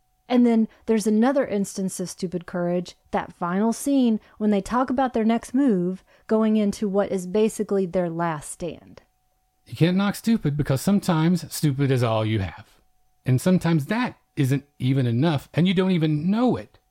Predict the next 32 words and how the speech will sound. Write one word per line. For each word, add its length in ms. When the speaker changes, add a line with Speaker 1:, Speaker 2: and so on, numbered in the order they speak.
Speaker 2:
When 160
that 200
Bolivian 680
army 360
arrives, 460
unbeknownst 960
to 120
Butch 280
and 100
Sundance, 600
it 100
just 240
recasts 640
everything 640
that 140
has 200
come 220
before 500
that 280
led 340
us 240
here. 220
And 200
when 120
I 100
hear 280
that 200
line 440
ringing 240
in 100
my 160
head, 240